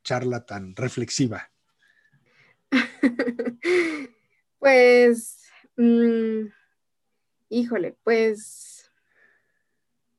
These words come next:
Speaker 2: <laughs> Ya
Speaker 1: Haciendo
Speaker 2: también
Speaker 1: la
Speaker 2: me dejaste a mí con muchas reflexiones. <laughs>
Speaker 1: haciendo la de emoción como, como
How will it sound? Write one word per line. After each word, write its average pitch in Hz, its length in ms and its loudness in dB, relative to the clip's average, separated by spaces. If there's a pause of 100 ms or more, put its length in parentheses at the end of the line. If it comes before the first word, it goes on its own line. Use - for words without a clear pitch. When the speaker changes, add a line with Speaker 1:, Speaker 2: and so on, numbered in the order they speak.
(2500)
Speaker 2:
<laughs> - 720 -2
Ya 254 80 0
Speaker 1:
Haciendo 185 240 6
Speaker 2:
también 175 200 8
Speaker 1:
la 277 60 2
Speaker 2:
me 254 80 6
dejaste 247 400 4
a 247 60 6
mí 247 140 4
con 247 160 6
muchas 262 280 0
reflexiones. 233 840 2
<laughs> - 20 -4
Speaker 1:
haciendo 185 400 6
la 175 100 8
de 170 60 8
emoción 170 460 6
como, 165 340 2
como 147 440 2